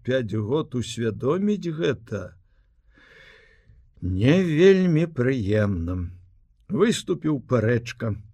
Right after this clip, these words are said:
па-юнацку влюбёны ў свайго кансультанта. Шчапіліся з Рагойшым.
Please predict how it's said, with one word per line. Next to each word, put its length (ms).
па-юнацку 1120
влюбёны 720
ў 80
свайго 500
кансультанта. 1300
Шчапіліся 1120
з 180
Рагойшым. 640